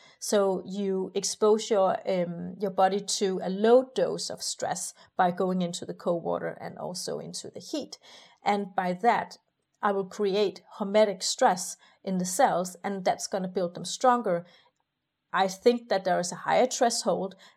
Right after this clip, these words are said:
which we might not know right now, but we see this backed up from studies in sauna, that you can overdo it, and, and in that way you can, uh, ex-,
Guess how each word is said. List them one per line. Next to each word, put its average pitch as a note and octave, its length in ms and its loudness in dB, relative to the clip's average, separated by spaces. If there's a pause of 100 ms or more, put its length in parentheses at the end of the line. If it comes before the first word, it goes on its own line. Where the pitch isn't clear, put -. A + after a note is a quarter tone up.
which F#3+ 300 -4 (300)
we F#3+ 120 -6
might F#3+ 320 2
not A3+ 160 0
know G3+ 200 2
right F#3 320 -6
now, G3 460 0
but F3+ 180 -6
we F#3+ 120 -6
see F3+ 560 -6 (420)
this G3 220 0
backed F3+ 320 0
up - 240 -2
from E3+ 360 -4
studies F3+ 540 -2
in E3 320 -8 (140)
sauna, F#3 560 6 (400)
that F3 160 0
you F#3+ 80 -4
can F3+ 200 -8
overdo F3+ 540 4
it, - 160 0 (340)
and, E3+ 300 -4 (100)
and E3+ 200 -10
in E3+ 140 -10
that F3+ 280 -4
way F3 240 -4
you E3+ 240 -8
can, - 160 -10
uh, - 240 -14 (260)
ex-, F3+ 200 -8